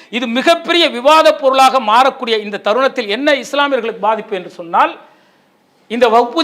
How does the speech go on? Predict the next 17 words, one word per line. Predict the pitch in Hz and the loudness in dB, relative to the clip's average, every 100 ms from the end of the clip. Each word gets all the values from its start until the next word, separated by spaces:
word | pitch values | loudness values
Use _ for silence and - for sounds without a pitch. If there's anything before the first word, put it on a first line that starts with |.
| 302 | -2
சட்டம் | 302 285 269 | 0 0 0
இருக்கிறதே, | 262 262 247 247 226 | 0 2 4 2 0
இது | 240 226 | -2 -2
குறித்து | 285 294 330 262 | -2 0 -2 -2
இன்னும் | 277 277 | -2 -2
முழுமையான | 254 277 277 285 277 269 | 0 2 4 4 2 -2
தீர்வு | 277 254 | -4 0
எடுக்கப்படவில்லை. | 233 233 226 214 196 196 247 277 | -2 0 -4 -2 -4 0 2 2
அந்த | 220 226 226 214 190 - 196 | 0 4 6 4 2 -6 0
நாடாளுமன்ற | 220 294 294 277 269 247 - | 2 4 2 2 0 0 -2
கூட்டுக்குழு | 277 - 269 254 294 302 254 285 | -10 -8 -6 -4 -2 -2 -4 -2
இன்னும் | 311 311 | -2 -2
நீடிக்கப்பட | 277 285 285 269 254 233 | -2 -2 0 0 2 0
வேண்டும், | 240 254 320 311 - 208 | 0 0 -2 -4 -6 -2
நிறைய | 285 294 269 | 2 2 2
மக்கள் | 269 311 - | 0 -2 2
கருத்து | 254 311 339 | 0 2 -6